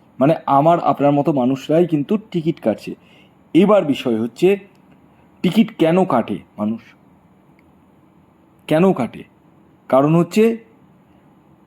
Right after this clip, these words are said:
হঠাৎ করে যদি কোনো অর্থ পেয়ে যায় সে মানুষটা, তার জীবনে যে আশা রয়েছে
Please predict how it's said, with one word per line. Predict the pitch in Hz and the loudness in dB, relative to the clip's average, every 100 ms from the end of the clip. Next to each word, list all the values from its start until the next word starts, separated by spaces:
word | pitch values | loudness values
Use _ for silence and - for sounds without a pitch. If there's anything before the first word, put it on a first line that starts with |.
| _ _ _ _ - | _ _ _ _ -4
হঠাৎ | 151 208 214 - | -2 -2 -2 2
করে | 220 | 2
যদি | 170 127 123 | 4 2 2
কোনো | 156 170 | 0 0
অর্থ | 180 143 147 - - | 0 0 0 -2 -6
পেয়ে | 180 160 170 143 | 0 4 6 6
যায় | 107 82 _ _ _ _ _ | 0 -4 _ _ _ _ _
সে | - 143 | -2 2
মানুষটা, | 120 120 - 87 78 _ _ _ _ - | 2 2 -4 -14 -16 _ _ _ _ -2
তার | 135 143 131 | 0 0 -4
জীবনে | 180 180 139 113 - _ _ _ - _ _ _ _ _ _ 117 | -2 2 2 0 -10 _ _ _ -20 _ _ _ _ _ _ -4
যে | 131 196 185 - _ _ _ _ _ _ _ _ _ _ _ _ - | 2 4 4 -2 _ _ _ _ _ _ _ _ _ _ _ _ -2
আশা | 156 - 180 | -2 0 2
রয়েছে | 165 127 - 107 | 2 2 -2 -8